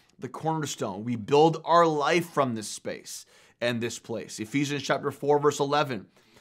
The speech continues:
"Now these are the gifts Christ gave to the church, the apostles, the prophets." First, the apostles, the prophets, the evangelists, and the pastors and the teachers.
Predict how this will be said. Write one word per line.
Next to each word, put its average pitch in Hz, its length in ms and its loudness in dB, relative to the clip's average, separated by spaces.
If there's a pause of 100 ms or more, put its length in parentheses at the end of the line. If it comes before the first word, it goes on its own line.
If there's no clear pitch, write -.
(120)
"Now 139 200 4
these 147 260 0
are 160 60 0
the 147 100 2
gifts 135 300 0
Christ 135 420 -2
gave 127 260 -4
to 123 60 -16
the 131 100 -12
church, - 520 -2 (300)
the 135 100 0
apostles, 135 640 0
the - 60 -14
prophets." - 800 0 (960)
First, 143 260 2
the 135 80 -4
apostles, 135 800 -2
the 107 60 -14
prophets, 143 480 -2
the 110 120 -8
evangelists, 110 800 -6 (380)
and 113 100 -6
the 110 60 -10
pastors 131 420 0
and 107 80 -6
the 107 60 -8
teachers. 131 560 -8